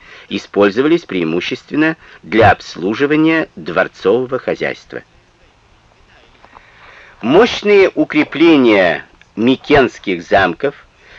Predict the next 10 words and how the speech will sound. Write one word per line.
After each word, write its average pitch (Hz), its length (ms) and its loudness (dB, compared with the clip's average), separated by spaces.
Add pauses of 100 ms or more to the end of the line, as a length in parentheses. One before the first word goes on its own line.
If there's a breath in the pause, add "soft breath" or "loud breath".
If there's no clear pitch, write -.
(120)
господствующих - 1040 -4
над 92 240 -4
окрестными 92 640 -4
поселениями, 90 760 -4 (520 loud breath)
свидетельствуют 202 1040 0 (340 loud breath)
о 120 140 4
значительной 175 720 0
роли 151 540 2
военной 113 640 0
знати. - 520 -10